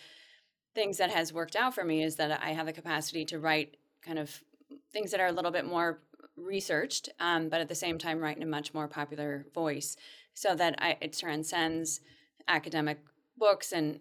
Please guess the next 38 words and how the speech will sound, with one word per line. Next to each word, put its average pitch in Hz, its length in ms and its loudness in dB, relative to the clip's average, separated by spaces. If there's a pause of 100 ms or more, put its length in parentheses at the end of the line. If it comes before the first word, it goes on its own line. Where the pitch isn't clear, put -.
and 147 320 0
articles 170 460 -2
and 151 80 -2
things 151 160 -4
like 147 160 -6
that 147 180 0
and 147 80 -8
can 151 160 -4
get 147 100 -4
out 139 160 -4
to 151 100 -8
a - 20 -6
popular 147 360 -10
audience. - 460 -8
So 160 220 4 (760)
I 202 60 2
think 233 160 0
it's 220 120 -4
worked 180 200 -2
out. 156 320 4
I 165 80 2
don't 165 160 0
know 160 160 0
that 156 80 0
I 151 140 2
will 151 100 0
ever 151 460 -4
go 156 180 -2
into 151 380 -4
academia, 156 440 -4
especially, 156 460 -8
you 165 60 -12
know, 151 80 -8
I, 143 180 -8
my 147 140 -10
kids 147 340 -12
are 151 80 -6
still 139 320 -8